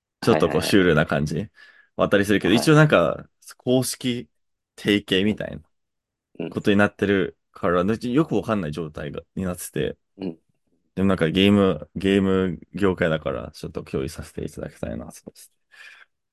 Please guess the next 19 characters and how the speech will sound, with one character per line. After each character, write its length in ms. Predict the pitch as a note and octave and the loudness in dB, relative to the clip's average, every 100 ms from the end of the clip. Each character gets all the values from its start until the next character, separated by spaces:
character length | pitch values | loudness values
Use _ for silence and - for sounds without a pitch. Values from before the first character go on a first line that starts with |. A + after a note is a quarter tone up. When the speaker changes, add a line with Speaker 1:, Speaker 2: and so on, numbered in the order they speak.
| _ | _
Speaker 2:
え、 60 | - | -6
オ 120 | A#2+ | -4
チ 180 | A#2 - | -2 4
は 100 | B2+ | 4
な 100 | G#2+ | 6
い 60 | F#2+ | 2
の？ 140 | D#2+ _ _ _ _ _ - | 0 _ _ _ _ _ 0
Speaker 1:
オ 80 | |
チ 80 | A#2+ | 4
は 60 | G2+ | 6
な 80 | F2+ | 4
い 40 | |
で 40 | |
す 120 | D#2 B1+ | 0 -4
ね。 220 | B1+ - | -6 -4
う 240 | - D2 | -2 0
ん。 40 | - - D3+ - - - - _ - - - - - _ _ _ - _ _ - _ | -2 -6 -8 -12 -14 -20 -20 _ -14 -14 -14 -16 -18 _ _ _ -20 _ _ -20 _
Speaker 2:
散 680 | - - - - G2 A2+ | -8 -6 -4 -6 -6 -6
々、 460 | B2 C3 C3 C3+ C3+ | -2 0 2 2 2